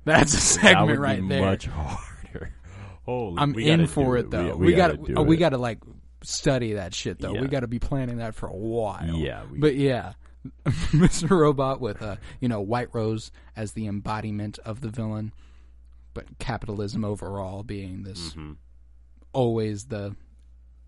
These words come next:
Speaker 1: factor that's causing the problems.
Speaker 2: Yeah, right. Um, and so, yeah, White Rose, capitalism,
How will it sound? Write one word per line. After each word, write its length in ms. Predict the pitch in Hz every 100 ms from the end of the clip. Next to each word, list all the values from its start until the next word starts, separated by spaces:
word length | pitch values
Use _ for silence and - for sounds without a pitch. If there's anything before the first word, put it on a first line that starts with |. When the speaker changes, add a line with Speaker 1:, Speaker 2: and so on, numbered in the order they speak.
| - - - -
Speaker 1:
factor 400 | 113 - 117 107
that's 260 | 87 - - -
causing 420 | 131 117 113 107
the 80 | 101
problems. 640 | 120 90 - - - -
Speaker 2:
Yeah, 220 | 92 - - -
right. 260 | 80 64 - - - - - -
Um, 420 | 92 78 67 67 - - - - - - - -
and 140 | 101 90
so, 240 | 92 80
yeah, 300 | 78 80 - -
White 180 | - 98
Rose, 320 | 95 107 104
capitalism, 800 | - 98 90 87 92 90 90 90